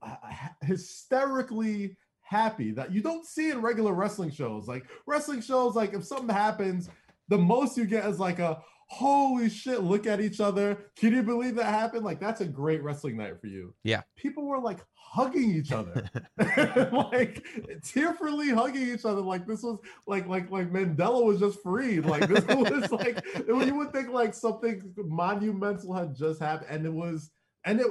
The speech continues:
Speaker 1: and it was, it was monumental, man. Like, it was, and it couldn't have happened to somebody that deserved it more,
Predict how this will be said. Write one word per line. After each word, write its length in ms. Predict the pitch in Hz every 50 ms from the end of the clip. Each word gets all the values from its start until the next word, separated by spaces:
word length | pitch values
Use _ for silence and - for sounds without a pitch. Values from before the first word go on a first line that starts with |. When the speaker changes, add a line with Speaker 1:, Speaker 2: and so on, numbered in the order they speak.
| 196 -
Speaker 1:
and 120 | 202 233
it 160 | 254 254 240 196
was, 480 | 196 240 294 381 415 359 127 120 120 -
it 80 | 185
was 320 | 208 196 180 208 254 262 254
monumental, 640 | 220 214 214 196 180 165 156 151 143 - 139 117
man. 340 | 110 120 127 135 151 165 170
Like, 220 | 160 156 143 147
it 140 | 143 185 175
was, 580 | 190 208 220 220 214 208 202 202 185 175 - _ _ _ _ _ _ _ _ _ _ _ _ _ _ -
and 140 | - 196 196
it 140 | 185 175 -
couldn't 240 | - - 233 214 220
have 140 | 226 190 175
happened 420 | 190 196 196 190 190 190 175 175
to 80 | - 175
somebody 720 | 170 - 185 175 165 156 156 151 147 139 139 131 131 131 135 -
that 180 | - 139 131 113
deserved 500 | 131 131 113 101 104 131 139 151 135 131
it 120 | 143 131
more, 520 | 120 123 123 127 131 139 143 156 160 175